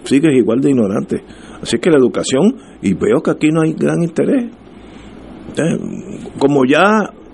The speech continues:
la clase media pa' arriba van a escuela privada, pues allá ellos, esos salen bien de todos modos, el que va a San Ignacio, San José o lo que sea,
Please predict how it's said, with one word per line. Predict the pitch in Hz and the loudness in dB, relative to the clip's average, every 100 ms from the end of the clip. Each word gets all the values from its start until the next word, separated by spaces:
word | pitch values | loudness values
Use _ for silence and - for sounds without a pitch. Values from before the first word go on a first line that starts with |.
| - - - - - - | -20 -20 -20 -20 -20 -6
la | 104 | -4
clase | - 151 170 | -2 0 0
media | 147 175 165 156 147 - | 2 2 4 2 0 -2
pa' | 127 | -4
arriba | 127 170 139 139 - - - | 2 2 4 -2 -6 -20 -14
van | - 120 156 | 0 2 2
a | |
escuela | 156 156 156 147 | 0 2 2 2
privada, | 151 170 202 165 143 - - - - - - - - - | 2 2 4 2 -2 -10 -20 -20 -20 -20 -20 -20 -18 -2
pues | 120 120 | 0 2
allá | 107 127 208 | 2 2 4
ellos, | 190 131 123 160 - - | 4 4 0 -4 -14 -4
esos | 131 139 180 | -2 0 0
salen | - 190 196 | 2 2 4
bien | 165 170 156 | 4 4 4
de | 135 | 0
todos | 123 143 | 2 2
modos, | 139 120 110 | 2 2 2
el | |
que | 110 | 0
va | 113 | 0
a | 135 | 0
San | 151 156 | 0 2
Ignacio, | 156 170 214 208 139 | 2 4 4 4 4
San | 123 123 | 4 2
José | 120 110 190 | 2 4 6
o | |
lo | 180 120 | 6 4
que | 123 | 2
sea, | 196 185 | 4 4